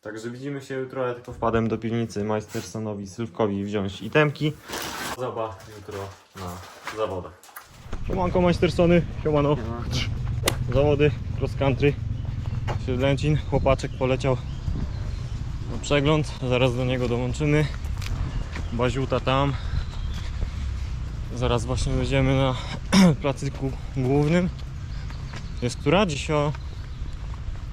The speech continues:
Speaker 1: dziesiąta chyba gdzieś około. Chłopaczek ma start dopiero o czternastej. Niewadka tak samo. W trójkę. Żeśmy przyjechali na przyczepie z chłopakami. Ty, wziąłbyś ten? Chwilę tak jakby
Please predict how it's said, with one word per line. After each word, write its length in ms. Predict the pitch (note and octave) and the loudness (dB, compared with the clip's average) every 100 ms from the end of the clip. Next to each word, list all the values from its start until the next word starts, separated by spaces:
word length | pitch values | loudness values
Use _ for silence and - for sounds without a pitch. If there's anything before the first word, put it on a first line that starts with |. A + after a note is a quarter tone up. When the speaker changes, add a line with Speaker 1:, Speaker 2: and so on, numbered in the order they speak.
| - - - - - - - - | -6 -4 -4 -4 -4 -4 -4 -4
Speaker 1:
dziesiąta 500 | - - C3+ C3 C3 | -2 2 2 4 0
chyba 260 | B2+ A#2 A2+ | 0 0 0
gdzieś 260 | A2 - | -2 -4
około. 420 | B2 C3+ C3+ C#3 - - - - - - - - - - - - - | -2 2 4 2 0 -6 -8 -8 -8 -8 -8 -8 -8 -8 -8 -8 -4
Chłopaczek 500 | C3 C3+ C3+ C3 C3+ | 0 2 2 0 0
ma 100 | C3 | 0
start 320 | - C3+ A2 | 2 2 2
dopiero 440 | A2+ A2 A#2 A#2 | -4 -4 -2 0
o 60 | A#2 | -2
czternastej. 760 | - - A#2+ B2 A#2+ - D3+ C#3+ - - - C3 | -4 -2 0 0 0 2 4 2 -2 -4 -2 0
Niewadka 440 | B2 C3+ - C3 | 4 4 2 0
tak 160 | D#3 - | 0 2
samo. 320 | D#3+ E3 F#3 - - - - | 4 4 2 0 -2 -2 0
W 80 | |
trójkę. 340 | - F3+ C#3+ - - - - - - - - - - - - B2+ | 4 6 4 -2 0 0 0 -2 -6 -6 -6 -6 -6 -6 -4 -4
Żeśmy 260 | B2+ C#3+ | -2 -2
przyjechali 520 | C3 D3 D3 D3 C#3+ C3+ | 0 4 4 4 4 2
na 100 | B2+ | 0
przyczepie 520 | - - D#3+ F3 F3 - - | 0 2 4 4 2 0 -4
z 80 | - | -4
chłopakami. 560 | - D#3+ F3+ F3 F3+ | -6 -2 2 4 2
Ty, 240 | - E3+ C#3 - | 6 6 6 2
wziąłbyś 420 | B2+ D3+ D3 C#3+ | 4 4 4 2
ten? 220 | G#3 B3+ | 2 2
Chwilę 300 | - E3 D#3+ | 2 4 4
tak 140 | C#3+ D3 | 4 4
jakby 380 | C#3+ D3 D3+ | 4 6 6